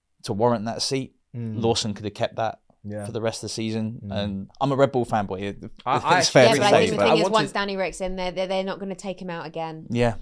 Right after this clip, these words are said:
Speaker 2: I wanted Liam Lawson to almost get that, that seat for next season, 'cause I would have been a bit more excited long term about
Speaker 1: I think
Speaker 2: what he
Speaker 1: so.
Speaker 2: could do, but it was never gonna happen when they've just <laughs> put Red, Ricardo in. He's got injured.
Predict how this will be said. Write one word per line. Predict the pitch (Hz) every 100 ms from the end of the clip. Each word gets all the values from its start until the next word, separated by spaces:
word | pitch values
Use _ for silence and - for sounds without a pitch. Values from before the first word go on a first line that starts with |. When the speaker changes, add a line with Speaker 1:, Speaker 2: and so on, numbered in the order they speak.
| -
Speaker 2:
I |
wanted | 104 135 101
Liam | 92 90
Lawson | 92 - 87
to | 87
almost | 85 85 -
get | 85
that, | - 76 -
that | 69 -
seat | - 80 - _
for | 82
next | 82 -
season, | 87 78 82
'cause | 85
I |
would | 90
have | 82
been | 85
a | 80
bit | 73
more | 80 78
excited | - 98 85 82 - _ _
long | 98 92
term | 90 80 78
about | -
Speaker 1:
I | 165
think | 120
Speaker 2:
what | 98
he | 104
Speaker 1:
so. |
Speaker 2:
could | 107 -
do, | 92 165
but | 76 -
it | _ - -
was | 92
never | 110 85
gonna | 87
happen | 90 - 82
when | 80 78 73 -
they've | 95
just | 120 -
<laughs> | -
put | 131
Red, | 107 104
Ricardo | 104 101 - 95 110 92 92
in. | 87 82 - _ -
He's | 87
got | 113
injured. | 101 98 85 73